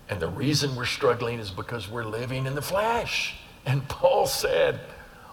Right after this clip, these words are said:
"Oh, wretched man that I am, in this struggle I keep losing." But wait a minute. Thanks be to God through Jesus Christ our Lord.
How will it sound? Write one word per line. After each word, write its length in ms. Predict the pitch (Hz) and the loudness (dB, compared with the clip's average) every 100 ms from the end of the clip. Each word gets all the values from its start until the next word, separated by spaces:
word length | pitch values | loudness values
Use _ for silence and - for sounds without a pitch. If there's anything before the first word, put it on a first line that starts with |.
| - - | -6 6
"Oh, 640 | 156 190 208 196 156 135 | 8 8 8 6 2 0
wretched 540 | 120 156 160 175 131 | 4 4 4 -2 -2
man 260 | 139 160 160 | 2 4 6
that 120 | 127 | 4
I 140 | 117 131 | 4 4
am, 440 | 165 226 226 180 | 6 6 6 4
in 120 | 139 | 2
this 140 | 135 - | 2 0
struggle 500 | - 196 214 208 156 | 0 4 4 6 4
I 80 | |
keep 240 | 139 156 151 | 6 2 4
losing." 540 | 196 254 233 247 196 - - - - - - - - - - - - - - - | 2 2 -2 -2 -2 -8 -16 -18 -20 -20 -20 -20 -20 -20 -20 -20 -20 -20 -20 0
But 160 | - 269 | 6 8
wait 200 | 320 330 | 8 8
a 80 | |
minute. 360 | 254 170 107 - - - - - - - - - - - - - - - - | 8 8 6 0 -10 -18 -20 -20 -20 -20 -20 -20 -20 -20 -20 -20 -20 -20 -14
Thanks 340 | - 240 233 - | -4 -2 -2 -2
be 160 | 143 | -2
to 60 | 131 | -2
God 420 | - 175 175 143 - - - - - - - - | -2 -2 0 -2 -6 -16 -20 -20 -20 -20 -20 -18
through 200 | - 123 | -10 -8
Jesus 460 | 107 135 - 110 101 | -4 -2 -2 -2 -2
Christ 400 | - 143 147 - | -4 -4 -4 -4
our 160 | 92 98 | -4 0
Lord. 280 | 165 170 | 0 0